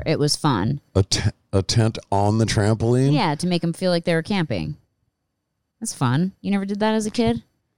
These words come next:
Speaker 1: That might, that would be like sleeping in a hammock. I guess it'd be all right.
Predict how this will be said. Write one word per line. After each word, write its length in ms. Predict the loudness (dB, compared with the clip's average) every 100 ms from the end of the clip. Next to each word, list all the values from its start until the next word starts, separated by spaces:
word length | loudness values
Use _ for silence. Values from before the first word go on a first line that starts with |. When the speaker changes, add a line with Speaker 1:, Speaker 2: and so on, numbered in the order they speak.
| _ _ 0
Speaker 1:
That 200 | 0 2
might, 240 | 0 2
that 200 | 0 0
would 80 | -2
be 80 | 0
like 200 | 0 0
sleeping 360 | 0 2 2 2
in 60 |
a 40 | 2
hammock. 500 | 2 2 -2 -4 -2
I 100 | 2
guess 220 | 0 0
it'd 140 | -4
be 80 | -2
all 80 | 2
right. 200 | 2